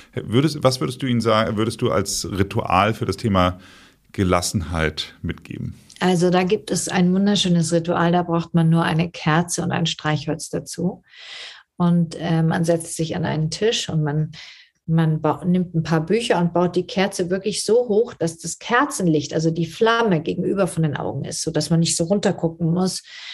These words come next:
Speaker 2: Wir haben alle viel zu oft unser Handy, wir sollten die Kerze, also die Flamme ungefähr auf Augenhöhe haben und dann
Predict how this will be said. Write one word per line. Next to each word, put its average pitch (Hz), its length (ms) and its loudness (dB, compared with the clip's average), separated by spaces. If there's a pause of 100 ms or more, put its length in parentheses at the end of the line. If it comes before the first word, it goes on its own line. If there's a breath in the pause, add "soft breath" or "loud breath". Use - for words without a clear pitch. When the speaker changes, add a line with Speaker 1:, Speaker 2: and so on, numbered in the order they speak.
(120)
Speaker 2:
Wir 175 100 0
haben 170 120 4
alle 170 200 2
viel 240 200 0
zu 247 140 2
oft 214 200 -2
unser 208 240 2
Handy, 208 380 2
wir 185 100 4
sollten 190 360 2
die 180 100 2
Kerze, 277 520 2
also 208 180 2
die 190 140 -2
Flamme 254 480 2
ungefähr 262 360 0
auf - 140 -6
Augenhöhe 208 600 2
haben 160 400 -2 (560 loud breath)
und 220 240 0
dann 233 400 2